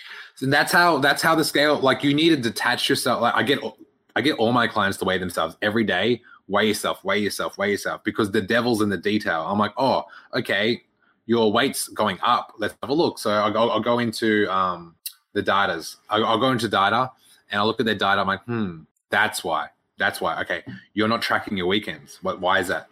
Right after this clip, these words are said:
Oh, you feel guilty for tracking the weekends. Ah, that makes sense. I used to feel that way too. Here's what we're gonna do. You're gonna track your fucking weekends. And then we're gonna look at it and laugh. We're like, 'Ha, yeah, I actually enjoyed that.'" Like,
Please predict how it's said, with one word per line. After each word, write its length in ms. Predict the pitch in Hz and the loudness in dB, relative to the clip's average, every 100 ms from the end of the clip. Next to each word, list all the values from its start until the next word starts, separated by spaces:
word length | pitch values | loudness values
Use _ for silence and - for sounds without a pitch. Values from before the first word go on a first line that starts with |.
| - - - | -20 -18 -4
Oh, 120 | 127 | -2
you 160 | 135 117 | 0 0
feel 200 | - 117 | 2 0
guilty 560 | 90 120 170 180 175 151 | 2 4 4 4 2 -2
for 120 | 139 | -2
tracking 380 | - 117 120 104 | 0 0 0 -2
the 60 | |
weekends. 680 | 101 92 92 85 76 71 - - | 0 -2 -2 -8 -8 -18 -20 -4
Ah, 220 | 104 110 | 2 2
that 200 | 92 117 | 2 0
makes 220 | 117 90 - | 0 -6 -6
sense. 380 | 85 104 - _ _ _ - | -6 -6 -10 _ _ _ -2
I 120 | 87 | 2
used 200 | 135 139 | 2 0
to 60 | - | -4
feel 160 | 95 85 | -4 -4
that 140 | 80 | -4
way 120 | 85 | -8
too. 300 | 87 - 95 - - - | -6 -2 -2 -4 -20 -2
Here's 200 | 151 139 | 0 2
what 120 | 123 | 2
we're 60 | 110 | 2
gonna 120 | 107 | 2
do. 180 | 101 87 _ - | 0 -2 _ -8
You're 120 | 110 | 0
gonna 120 | 143 | 0
track 260 | - 131 - | 2 0 0
your 120 | - | -2
fucking 300 | - 110 87 | -2 -2 -2
weekends. 540 | 98 196 - - - _ - | -4 -4 -10 -12 -20 _ -4
And 80 | 107 | 0
then 100 | 110 | 0
we're 80 | |
gonna 120 | 107 104 | 2 2
look 160 | 120 | 2
at 80 | 151 | 2
it 200 | 160 - - - | 2 0 -6 -8
and 100 | 101 | 0
laugh. 300 | 98 87 - - 120 | 2 2 -2 -16 -6
We're 120 | 127 | -2
like, 120 | 107 | 0
'Ha, 360 | - 185 - - - - _ _ - | 2 2 2 -4 -12 -14 _ _ -4
yeah, 280 | 120 147 107 | 4 4 6
I 140 | 135 | 4
actually 280 | 156 165 139 | 4 2 2
enjoyed 320 | 98 101 113 | 2 2 2
that.'" 260 | 98 - _ | 0 -4 _
Like, 220 | 110 98 | -2 -2